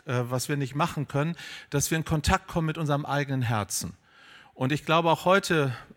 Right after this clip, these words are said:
hat das schon angefangen, schon von Anfang an. Ich empfinde hier, das ist so ein geistlich vorbereiteter Raum und danke auch an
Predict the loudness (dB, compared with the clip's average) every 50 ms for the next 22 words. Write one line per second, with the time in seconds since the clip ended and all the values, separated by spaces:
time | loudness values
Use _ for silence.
0 | _ _ -8 -6 -6 -4 -2 0 0 0 2 2 2 2 2 2 0 0 0 0
1 | 0 0 0 -2 -2 -4 -4 -4 -2 -2 -4 -4 -6 -10 -16 -20 -20 -20 -18 -6
2 | -4 -2 0 0 0 0 0 -2 -2 0 0 0 0 0 -4 -4 -4 -4 -4 -2
3 | 0 0 0 0 2 0 0 2 2 0 0 -2 0 -2 0 4 6 6 6 6
4 | 2 0 -2 -4 0 2 2 2 4 2 2 2 2 2 2 0 -2 0 0 0
5 | 2 4 4 4 4 2 0 0 0 -2 -2 -2 -2 -4 -4 -4 -4 -4 -4 -4
6 | -6